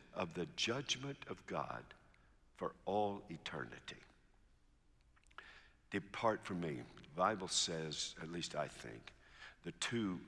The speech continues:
phrases that cause me the most concern when I read the Bible is the phrase in Romans one that we're about to get to in the next couple of weeks. "God gave them over."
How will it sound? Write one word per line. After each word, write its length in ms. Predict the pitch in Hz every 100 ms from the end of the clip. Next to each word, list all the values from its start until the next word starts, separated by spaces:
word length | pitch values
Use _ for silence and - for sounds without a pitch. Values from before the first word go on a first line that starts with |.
| - -
phrases 680 | - 95 87 78 78 73 - - -
that 280 | 85 - -
cause 440 | - 90 82 -
me 260 | 82 78 73 - -
the 100 | 71
most 680 | 82 85 87 - - - -
concern 680 | 71 - - 80 67 60 - - - 82
when 160 | 76
I 80 | 73
read 380 | 67 82 80 -
the 80 | -
Bible 500 | - 67 64 - - - - - - - - -
is 280 | 87 82 -
the 140 | 82
phrase 720 | - 90 85 78 73 69 - -
in 160 | - 78
Romans 460 | 78 92 87 78 76
one 400 | 92 76 67 73
that 160 | 71
we're 140 | 78 73
about 360 | 71 78 -
to 80 | -
get 300 | 65 85 -
to 140 | - 71
in 80 | 65
the 200 | 67 69
next 200 | 73 -
couple 340 | - 69 - 71
of 100 | 69
weeks. 540 | 69 55 - - - - - - - - - - - - - - - -
"God 420 | 85 82 82 78 - - - - - - 78
gave 260 | 76 67 -
them 240 | 67 64 - - - -
over." 460 | 69 60 - -